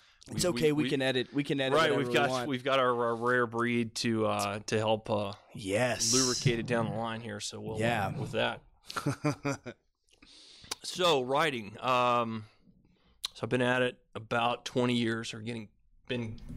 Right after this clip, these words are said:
Speaker 2: paid about twenty years
Speaker 1: Is that
Speaker 2: to
Speaker 1: all?
Speaker 2: do it. Right. So the fir-,
Speaker 1: <laughs>
Speaker 2: yeah, the first, um, but the first story that I had, and this is, I, I guess, by way of sort of my, my story and my background,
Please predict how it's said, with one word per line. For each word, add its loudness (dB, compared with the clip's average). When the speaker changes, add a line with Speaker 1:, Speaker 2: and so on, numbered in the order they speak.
Speaker 2:
paid 0
about -8
twenty -14
years -16
Speaker 1:
Is -6
that 2
Speaker 2:
to 2
Speaker 1:
all? -4
Speaker 2:
do -4
it. -8
Right. 0
So 2
the 0
fir-, 0
Speaker 1:
<laughs> -4
Speaker 2:
yeah, 2
the -2
first, 0
um, 0
but 0
the -2
first 2
story 2
that 2
I 0
had, 0
and 2
this 2
is, 0
I, -2
I -2
guess, 0
by 0
way 0
of -6
sort -2
of -6
my, -2
my 2
story 2
and 0
my 0
background, -2